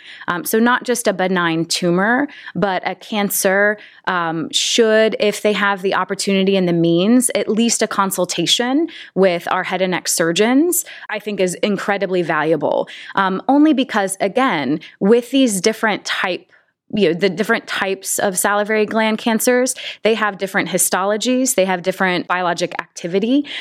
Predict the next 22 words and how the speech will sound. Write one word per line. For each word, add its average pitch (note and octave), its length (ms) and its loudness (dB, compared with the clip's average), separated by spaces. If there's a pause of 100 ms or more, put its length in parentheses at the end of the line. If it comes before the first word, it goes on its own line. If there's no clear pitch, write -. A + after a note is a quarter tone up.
(120)
Some G3+ 420 0
are F#3 160 2
much F#3+ 320 0
more G3 240 2
aggressive E3 480 0
than A3 180 2
others. A#3+ 340 2
So G3 220 2 (220)
even C4 200 4
in B3+ 100 6
the A#3 40 4
world G#3+ 220 2
of - 120 -4
cancer, G3 520 0
cancer, F#3 480 2
as F3 200 -2
you G3 80 0
know, F3 180 2
is F3 120 2
an F#3 80 2
umbrella E3 380 2
term. - 360 -4